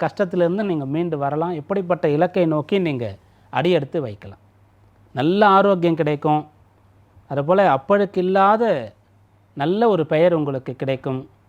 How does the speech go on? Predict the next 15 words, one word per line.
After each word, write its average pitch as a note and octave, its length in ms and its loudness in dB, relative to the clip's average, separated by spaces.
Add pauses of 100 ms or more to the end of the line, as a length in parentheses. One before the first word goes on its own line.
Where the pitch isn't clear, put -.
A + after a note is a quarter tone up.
(220)
எவ்வளவு G#3+ 460 4 (440)
கஷ்டங்கள் F#3+ 500 0
உங்களுக்கு D3 360 -4
இருந்தாலும் E3 460 -2
அதிலிருந்து D#3 420 -4
மீண்டு F#3+ 260 -4
வரக்கூடிய C#3 460 -6
வழி D#3+ 160 -2 (100)
தெரியும். C3 340 -6 (840)
நீங்க B2+ 180 -4 (120)
சாதிப்பதற்கான F#3 880 2 (140)
ஆரம்பம் F3+ 340 -2
இந்த D#3 180 -2
நாள்ல D#3 300 -2
ஏற்படும் C#3 420 -6